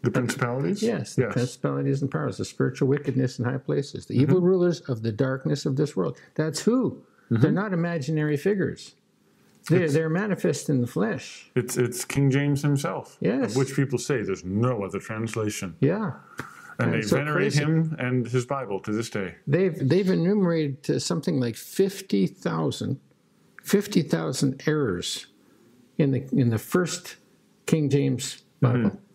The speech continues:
Speaker 1: Oh, right, yeah. But
Speaker 2: And
Speaker 1: it's perfect.
Speaker 2: Yeah, but it's perfect. It's the, it's the preserved word of God that God chose
Speaker 1: Mm-hmm.
Speaker 2: to give to all humanity.
Speaker 1: And,
Speaker 2: U-,
Speaker 1: and
Speaker 2: up to the King James, there was no such thing, right? Because there was no King James.
Speaker 1: And, and, and
Speaker 2: How
Speaker 1: God
Speaker 2: do you,
Speaker 1: would,
Speaker 2: how do you figure?
Speaker 1: and God would do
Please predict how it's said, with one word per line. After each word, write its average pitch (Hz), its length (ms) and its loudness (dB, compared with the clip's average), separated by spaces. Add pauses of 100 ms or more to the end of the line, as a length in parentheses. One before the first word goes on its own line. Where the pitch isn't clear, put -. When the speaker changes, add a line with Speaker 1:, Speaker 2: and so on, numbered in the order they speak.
(140)
Speaker 1:
Oh, 110 160 0
right, - 420 -2
yeah. 107 220 0 (400)
But - 20 2
Speaker 2:
And 135 120 4
Speaker 1:
it's 135 100 -2
perfect. - 480 -4 (480)
Speaker 2:
Yeah, 107 320 0
but 139 100 2
it's 147 140 0
perfect. 190 340 0
It's - 120 0
the, - 200 -2
it's 127 220 0
the 196 420 6
preserved 160 720 0
word 147 260 0
of 135 140 -2
God 135 300 -2
that 139 80 -2
God 139 280 -4
chose 139 500 0
Speaker 1:
Mm-hmm. 143 280 2
Speaker 2:
to 143 100 0
give 139 260 0
to - 120 -6
all 127 340 -4 (200)
humanity. 113 500 -2 (140)
Speaker 1:
And, 147 140 0
Speaker 2:
U-, - 40 -2
Speaker 1:
and 147 160 0
Speaker 2:
up 233 200 -4
to 185 180 2
the 170 180 -2
King 190 260 2
James, 180 300 0
there 185 80 0
was 151 160 0
no 175 100 0
such 156 280 -4
thing, 220 220 -2
right? 156 180 -2
Because 175 260 -2
there 175 80 0
was 156 140 2
no 175 100 0
King 165 240 -2
James. 190 400 -4 (100)
Speaker 1:
And, 143 240 -2
and, 139 300 2
and 135 160 2
Speaker 2:
How - 60 0
Speaker 1:
God 127 100 -2
Speaker 2:
do 147 80 -2
you, 139 60 0
Speaker 1:
would, 156 80 2
Speaker 2:
how 175 80 -2
do 185 60 2
you 165 40 0
figure? - 420 -4
Speaker 1:
and 120 200 -2
God 120 320 -4
would 104 180 -4
do 139 460 0